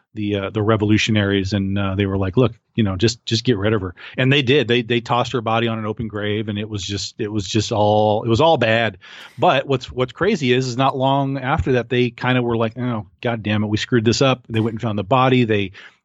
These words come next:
uh, they got King Louis's body. They, they did, you know, they, they buried them properly, and, you know, all this kind of stuff. So,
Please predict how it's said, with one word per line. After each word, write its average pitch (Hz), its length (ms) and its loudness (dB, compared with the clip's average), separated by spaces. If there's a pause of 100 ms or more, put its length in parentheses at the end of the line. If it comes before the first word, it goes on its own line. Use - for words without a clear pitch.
uh, 101 320 -2
they 104 140 -4
got 104 220 -2
King 104 200 -4
Louis's 135 240 4
body. 123 340 4
They, 107 240 -2
they 104 240 -8
did, 107 540 -6
you 110 160 -4
know, 95 160 -6
they, 107 100 0
they 101 240 -4
buried 110 340 2
them 98 140 -4
properly, 120 640 2
and, 98 220 -8
you 107 140 -10
know, 95 180 -12
all 135 160 4
this 117 100 0
kind 98 160 -6
of 95 40 -8
stuff. - 240 -10
So, 107 280 -4